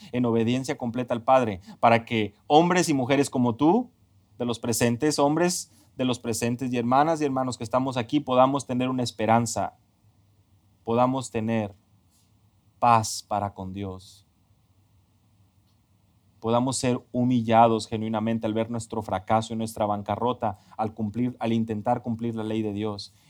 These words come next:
y no palomear como si nosotros nos sintiéramos superiores. El llamado para ti y para mí hoy como creyentes, como hijos de Dios, es amar,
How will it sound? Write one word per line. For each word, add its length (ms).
y 120
no 180
palomear 640
como 140
si 100
nosotros 640
nos 120
sintiéramos 480
superiores. 720
El 80
llamado 400
para 220
ti 160
y 40
para 220
mí 180
hoy 240
como 280
creyentes, 520
como 220
hijos 200
de 80
Dios, 220
es 140
amar, 340